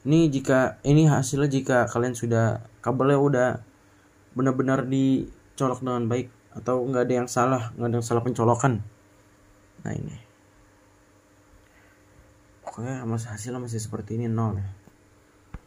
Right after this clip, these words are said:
Nih, ini mic-, apa nih mekotnya? Dan ini modulnya.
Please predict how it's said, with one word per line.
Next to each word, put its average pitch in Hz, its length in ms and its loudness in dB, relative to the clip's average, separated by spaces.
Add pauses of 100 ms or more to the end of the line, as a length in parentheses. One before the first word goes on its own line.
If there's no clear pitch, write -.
(180)
Nih, 107 400 -6
ini 104 240 -12
mic-, 107 240 -10 (720)
apa 135 160 0
nih 143 160 0
mekotnya? 127 480 -2 (1600)
Dan 110 160 -8
ini 117 160 -4
modulnya. 107 560 -6